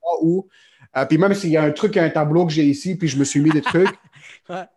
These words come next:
Speaker 1: On va recheck-in pour deux mille vingt et un. Sur notre épisode de deux mille vingt et un, on va se dire, « Tu sais quoi ? » On va se dire ce qu'on s'est dit maintenant. Puis c'est même pas des
Speaker 2: Ouais.
Speaker 1: résolutions au début. C'est comme un truc où est-ce que,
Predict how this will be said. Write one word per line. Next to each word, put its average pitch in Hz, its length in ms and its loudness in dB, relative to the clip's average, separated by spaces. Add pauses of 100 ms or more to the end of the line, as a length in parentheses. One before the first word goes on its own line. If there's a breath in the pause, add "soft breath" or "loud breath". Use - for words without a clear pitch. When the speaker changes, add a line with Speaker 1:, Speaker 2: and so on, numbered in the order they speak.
(340)
Speaker 1:
On 208 60 2
va 185 220 2
recheck-in 226 800 4
pour 175 480 4
deux 160 200 4
mille 190 220 4
vingt 160 240 2
et 160 60 4
un. 190 240 2
Sur - 180 0
notre 160 220 0
épisode 170 380 2
de 170 120 4
deux 151 140 4
mille 170 160 4
vingt 151 200 0
et 175 40 2
un, 185 80 4
on 180 40 2
va 147 120 2
se 135 60 -4
dire, « 175 140 2
Tu - 40 -8
sais 190 120 0
quoi ? » 208 380 0
On 156 140 4
va 151 100 2
se 127 140 -4
dire 196 160 2
ce - 80 -6
qu'on 180 100 0
s'est 160 160 0
dit 151 220 0
maintenant. 160 580 0
Puis - 80 -10
c'est 175 60 2
même 175 100 2
pas 208 80 0
des 180 80 2
Speaker 2:
Ouais. 165 60 4
Speaker 1:
résolutions 139 400 0
au - 240 -20
début. 143 260 -4
C'est 143 160 -6
comme 156 140 -2
un 143 80 0
truc 180 240 -4
où 175 40 2
est-ce 160 120 -4
que, 139 280 0